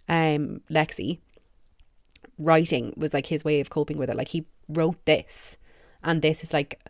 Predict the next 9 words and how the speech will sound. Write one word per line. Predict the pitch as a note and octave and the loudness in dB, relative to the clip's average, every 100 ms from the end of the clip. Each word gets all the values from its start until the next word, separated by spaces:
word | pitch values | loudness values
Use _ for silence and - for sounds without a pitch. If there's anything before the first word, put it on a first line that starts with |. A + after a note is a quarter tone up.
| - | -12
similar | - G3 F3+ D#3 | -4 0 2 0
to | D3+ C#3+ | -2 -2
his | D#3+ D#3 D3+ - - - | 2 2 0 -4 -6 -4
childhood | - D3 D3+ | -2 0 0
or | D3 | 0
his | D3+ | 0
past | - D#3 D3+ - | 0 0 0 0
or | - | 0
whatever. | - - | 0 -2